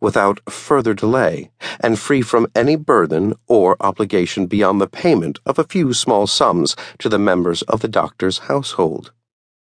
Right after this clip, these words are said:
This document had long been the lawyer's eyesore.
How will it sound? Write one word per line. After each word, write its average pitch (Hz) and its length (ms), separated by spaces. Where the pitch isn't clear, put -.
This 208 180
document 85 640
had 113 180
long 147 380
been 95 220
the 92 80
lawyer's 87 560
eyesore. 87 680